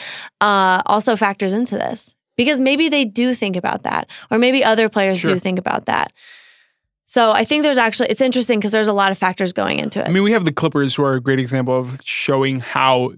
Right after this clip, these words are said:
Speaker 2: good ownership can make a difference. So it's not like it, I, I would imagine it's something people think about. I just think that if Kevin Durant wants to go to New York,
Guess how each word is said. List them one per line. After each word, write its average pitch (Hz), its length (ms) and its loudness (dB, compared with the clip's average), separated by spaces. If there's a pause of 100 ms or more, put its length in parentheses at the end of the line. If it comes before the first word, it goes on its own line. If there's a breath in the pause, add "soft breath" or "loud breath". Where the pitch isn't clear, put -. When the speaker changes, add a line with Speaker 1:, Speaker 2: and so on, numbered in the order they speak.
(140)
Speaker 2:
good 135 140 0
ownership 131 440 -4
can 131 160 -4
make 123 120 -4
a 123 60 -4
difference. 135 420 -2
So 147 160 2
it's 139 140 -2
not 175 160 2
like 139 200 0
it, 120 80 -6 (580 soft breath)
I, - 140 -6
I - 180 -2
would 143 160 2
imagine 131 420 2
it's 120 140 -4
something 123 260 -2
people 123 220 -6
think 135 200 -6
about. - 280 -4
I 156 160 2
just 147 200 -2
think 139 200 -2
that 127 240 2 (1200)
if - 100 -14
Kevin 156 220 2
Durant 123 200 2
wants 123 160 -2
to 127 40 -4
go 123 80 0
to 120 80 -2
New 120 100 0
York, 117 300 -2